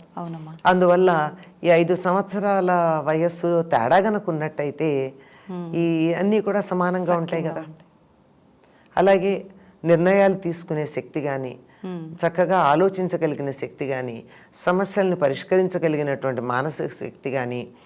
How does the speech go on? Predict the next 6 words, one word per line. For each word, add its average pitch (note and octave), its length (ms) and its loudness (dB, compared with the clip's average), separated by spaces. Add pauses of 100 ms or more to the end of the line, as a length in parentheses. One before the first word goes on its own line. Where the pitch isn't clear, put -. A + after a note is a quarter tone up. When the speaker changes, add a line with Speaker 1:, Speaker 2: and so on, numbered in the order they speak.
(320)
Speaker 2:
ఆడవాళ్ళకి F3 580 2
త్వరగా D3+ 380 -2
వస్తుంది, C3+ 760 -6 (300)
మగవాళ్ళకి C#3 460 0
ఆలస్యంగా A#2 480 -8
వస్తుంది. - 480 -14